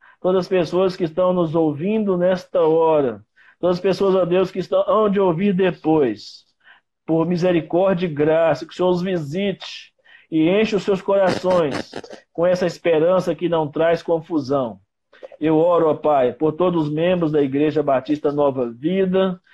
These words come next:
eu oro por todos os nossos familiares, pelos familiares dos irmãos da igreja, pelos nossos amigos,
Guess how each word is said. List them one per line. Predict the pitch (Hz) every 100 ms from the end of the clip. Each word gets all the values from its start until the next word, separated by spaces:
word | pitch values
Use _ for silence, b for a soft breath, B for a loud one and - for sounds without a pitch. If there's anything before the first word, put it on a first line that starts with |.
| B B
eu | 143
oro | 147 180 180
por | 170
todos | 160 185 175
os |
nossos | 165 170 170 156
familiares, | 175 160 151 147 139 156 170 165
pelos | 165 165
familiares | 185 175 156 165 165 165
dos | 156
irmãos | 147 143 151 151
da | 139
igreja, | 127 139 175 165
pelos | 160 151
nossos | 156 160 160 147
amigos, | 139 135 170 185 175 165 156